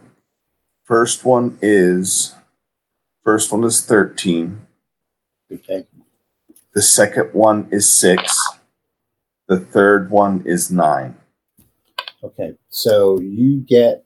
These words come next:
Speaker 2: one of the external, um, <clears throat> the external ones on loop, and you also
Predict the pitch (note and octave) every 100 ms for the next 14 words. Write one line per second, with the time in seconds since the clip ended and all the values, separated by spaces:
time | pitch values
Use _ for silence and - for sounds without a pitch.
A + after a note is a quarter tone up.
0 | _ G#2 F#2+ G#2 A2 A#2 A#2 A2 G#2+ G#2+
1 | G2+ - - G2 F#2+ F#2+ - _ _ _
2 | - F#2 - - - A2 A2+ A#2 A#2 A#2
3 | _ _ _ _ _ _ _ - A2+ G#2
4 | G#2 G#2 G2+ G2 _ _ _ _ _ _
5 | _ _ - _ - - - A2+ F#2+ -
6 | _ _ _ _ _ _ _ _ _ -
7 | - G#2+ G2+ - - G#2+ A2 A2+ G#2+ G#2
8 | G#2+ A2 G#2+ - A2+ G#2 G2+ G2 A2+ A#2+
9 | _ _ _ _ _ - - - G2 F#2+
10 | F#2 E2+ G2 F#2+ G#2 A2 - G#2+ G2 F#2+